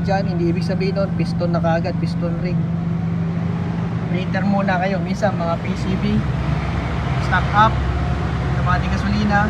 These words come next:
sa mga diesel naman, yung breather muna unahin nyo. Mahalaga yan. Dapat nakakahinga yung mga breather hose na yan. Kaya nga breather eh.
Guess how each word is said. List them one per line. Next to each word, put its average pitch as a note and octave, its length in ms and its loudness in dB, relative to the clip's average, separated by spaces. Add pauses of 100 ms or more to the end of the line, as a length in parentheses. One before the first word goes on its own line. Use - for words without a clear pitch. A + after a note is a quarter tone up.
(100)
sa - 100 0
mga G3 220 2
diesel G#3+ 320 2
naman, G3+ 320 4
yung G3+ 160 4
breather G3+ 320 4
muna G3 260 2
unahin F3+ 320 2
nyo. - 140 0 (1040)
Mahalaga F3+ 320 0
yan. F3+ 160 0
Dapat F3+ 320 0
nakakahinga E3+ 640 -2
yung F3 160 -2
mga E3+ 160 -2
breather E3+ 420 -4
hose F3 220 -6
na E3 160 -6
yan. D3+ 60 -4 (1000)
Kaya F3 180 -2
nga F3+ 80 -4
breather E3+ 460 -4
eh. - 160 -6